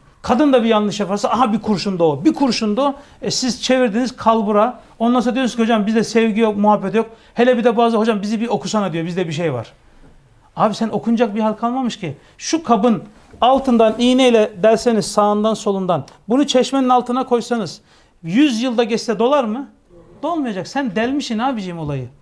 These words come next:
Orayı delmişsin, burayı kırmışsın, kadının kalbini kırmışsın, kadın senin kalbini kırmış, o ona bu buna bağırmışlar. Hiç olmayacak şeylerden. Allah razı olsun, aileler de yapıcı olacağına, aileler de maalesef ne oluyor?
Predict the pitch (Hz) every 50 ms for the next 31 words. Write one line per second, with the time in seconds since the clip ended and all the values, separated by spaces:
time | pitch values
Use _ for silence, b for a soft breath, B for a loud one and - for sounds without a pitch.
0 | _ b b b b b b b b b - 285 294 262 254 269 233 254 247 247
1 | 233 214 - - 185 170 165 240 277 269 254 262 262 - 247 233 226 214 196 -
2 | 185 165 143 - 254 262 220 254 247 247 233 226 233 226 202 214 226 233 214 226
3 | 214 202 196 170 - 180 156 - - 247 226 277 240 - 226 214 233 233 - 208
4 | 196 185 175 196 220 214 - 202 175 175 156 139 - - 269 254 247 233 214 185
5 | 170 220 240 233 220 190 165 165 247 254 233 220 208 170 165 175 254 - - -
6 | 262 277 277 247 233 214 226 220 - 214 202 190 185 175 170 156 175 269 277 269
7 | - - - - - _ _ _ _ b b b b b b _ 226 247 269 277
8 | 285 277 285 277 269 247 214 220 240 226 - 208 226 240 254 262 262 262 277 277
9 | 277 247 240 226 240 233 247 247 220 269 262 220 240 247 247 247 247 240 - -
10 | - 208 214 226 233 254 262 262 262 233 220 214 208 240 254 247 233 208 - 226
11 | 202 175 202 247 269 247 208 208 233 269